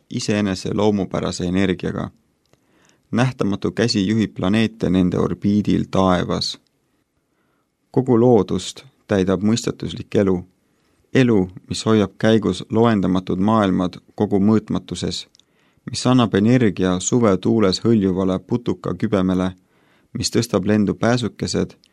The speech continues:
ja toidab kisendavad rongapojad, mis avab pungad õiteks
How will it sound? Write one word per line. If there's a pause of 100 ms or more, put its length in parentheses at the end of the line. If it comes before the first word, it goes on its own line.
(260)
ja
toidab
kisendavad
rongapojad, (800)
mis
avab
pungad
õiteks